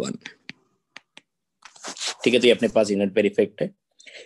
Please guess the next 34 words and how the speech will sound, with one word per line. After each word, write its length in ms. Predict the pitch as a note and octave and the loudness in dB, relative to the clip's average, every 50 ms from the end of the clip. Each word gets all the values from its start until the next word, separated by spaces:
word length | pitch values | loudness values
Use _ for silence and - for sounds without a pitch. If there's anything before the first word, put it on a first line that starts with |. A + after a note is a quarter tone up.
| _ - | _ 0
इसका 240 | B2+ A#2+ - - A#2+ | 0 2 2 4 4
reason 260 | A#2 A2+ A#2+ A#2+ A#2 | 4 6 6 4 4
अपन 180 | A2+ A2 A#2+ | 4 2 2
ने 60 | A#2 A2+ | 0 0
देखा 200 | A2 A2 A2 B2 | 0 0 0 0
है 60 | B2 | 0
कि 80 | A#2+ | 0
इन 200 | A#2+ F#2 G#2 G2+ | -2 -2 -4 -4
सब 200 | G2+ A#2 G2+ F#2+ | -4 -4 -6 -6
में 100 | G2+ G#2+ | -6 -6
अपने 140 | G2+ G2 G#2+ | -6 -6 -6
पास 240 | G2+ A2 G#2+ G#2+ G#2 | -6 -6 -6 -6 -6
जेड 160 | F#2+ F#2 F#2 | -4 -6 -6
इफेक्टिव 400 | G2 G2 - F#2+ F2+ - F#2+ G2 | -6 -6 -6 -8 -8 -6 -8 -8
बढ़ 180 | F#2+ G2 F#2+ F#2+ | -8 -6 -6 -6
जाता 260 | G2 G2+ G#2 G#2 B2 | -6 -6 -6 -6 -6
है, 80 | A#2 G2+ | -8 -8
जेड 160 | F#2 F2 F#2 | -8 -12 -16
इफेक्टिव 360 | - - F2 - - G2+ F#2+ | -16 -18 -18 -12 -12 -12 -10
बढ़ 200 | F#2 F#2 F2+ F#2 | -8 -8 -8 -6
जाता 220 | F#2 F#2 - - | -8 -8 -6 -6
है 60 | G2 F#2+ | -8 -6
तो 140 | - B2 | -6 -8
सिक्स 420 | A#2+ - - - C3 - - - - - | -8 -4 -2 -2 -2 -2 -4 -8 -6 -6
एस 200 | A2+ G2+ - - | -6 -6 -6 -6
के 120 | - G#2+ | -6 -4
जो 120 | G2+ G#2 G2 | -2 -2 -4
electrons 460 | F2 E2 D#2+ - G2+ G2 G2 G2+ - | -4 -6 -8 -8 -8 -8 -6 -6 -6
होते 240 | G2+ F#2+ _ - G#2+ | -8 -8 _ -4 -4
हैं 60 | G2+ | -4
वो 40 | G2 | -4
बॉन्डिंग 260 | F2+ F2 F2 E2+ F2+ | -6 -8 -10 -10 -10
में 100 | F#2 F#2+ F#2 | -10 -10 -10
participate 600 | - D#2+ D#2 - - - - - - C#3 B2+ - | -10 -12 -12 -12 -14 -14 -8 -4 -4 -4 -4 -4